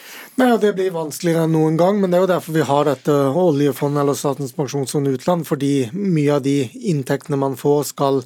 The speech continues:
ikke sprøytes inn i økonomien, men settes på det fondet. Og det var jo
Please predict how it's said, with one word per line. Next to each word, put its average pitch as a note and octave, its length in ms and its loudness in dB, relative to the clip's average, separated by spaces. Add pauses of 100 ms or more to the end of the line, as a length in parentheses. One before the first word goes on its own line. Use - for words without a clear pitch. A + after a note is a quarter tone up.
(400)
ikke E3 240 -2
sprøytes C#3+ 480 -2
inn D3 240 0
i C#3+ 80 2
økonomien, C#3+ 560 -2
men D3 160 -4
settes C3+ 400 -8
på D3 80 0
det C#3+ 160 2
fondet. D3+ 300 0
Og - 20 2
det D3+ 140 6
var D3+ 260 2 (240)
jo A3+ 140 4